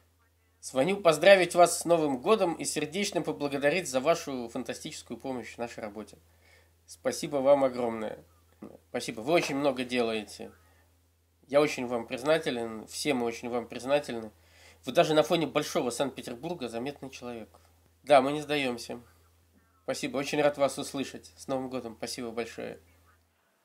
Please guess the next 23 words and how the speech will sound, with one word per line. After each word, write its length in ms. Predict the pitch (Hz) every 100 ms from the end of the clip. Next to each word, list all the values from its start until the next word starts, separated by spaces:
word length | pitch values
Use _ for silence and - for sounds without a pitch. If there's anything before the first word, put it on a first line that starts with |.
| _ _
Уважаемые 440 | 123 127 156 147 135
друзья, 400 | 139 139 135 107
я 340 | 104 107 143
позвонил 400 | 135 123 135 127
сейчас 480 | - - 139 127 - - _ _ _ _
жертвователям 580 | - 147 131 127 120 117
Псковского 440 | 107 - - -
Яблока. 540 | 127 120 107 104 104 98 - _ _ _ _ _ _ _ _ _
Я 80 | 127
открыл 240 | - 160
список, 560 | 135 190 175 139 - -
наугад 420 | 131 143 156 -
выбрал 360 | 131 143 135 120
телефоны 800 | 131 123 165 170 147 127 120
и 40 | 117
звонил 380 | 110 135 147 139
людям, 360 | 160 131 110 -
которые 300 | 117 110 123
помогали 400 | 117 123 123 135
нам 240 | 127 120 107 - - _ -
весь 220 | 113 156
этот 220 | 139 139
год. 240 | 131 117